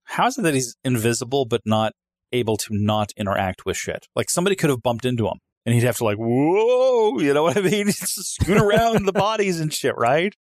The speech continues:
Speaker 1: Why would <laughs>
Speaker 2: I feel like I just walked into a fat man.
Speaker 1: <laughs>
Speaker 2: It could have got real pervy at that point.
Speaker 1: That's,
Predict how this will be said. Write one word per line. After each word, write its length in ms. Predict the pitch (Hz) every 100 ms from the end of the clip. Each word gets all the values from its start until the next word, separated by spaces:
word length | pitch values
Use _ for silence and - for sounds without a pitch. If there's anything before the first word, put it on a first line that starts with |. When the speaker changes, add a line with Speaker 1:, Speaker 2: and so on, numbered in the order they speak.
| _ -
Speaker 1:
Why 200 | 156 254
would 160 | 254
<laughs> 1400 | - - - - - - - - - - - - 175 -
Speaker 2:
I 120 | 117 127
feel 220 | 190 240
like 160 | 175
I 80 | 120
just 200 | 123 127
walked 200 | 120 131
into 240 | 147 - 147
a 40 |
fat 320 | - 202 214
man. 440 | 120 104 92 85 - - _ _ _
Speaker 1:
<laughs> 40 | 165 120 - 214 - 202 185 - 175 - - 180 - _ _ 143
Speaker 2:
It 120 | 156
could 180 | 175 151
have 80 | 123
got 180 | 110
real 220 | 101 127 113
pervy 580 | - 135 113 92 82 - _ _ _
at 140 | - -
that 200 | 90 -
point. 300 | 95 85 85 _ _
Speaker 1:
That's, 300 | - - -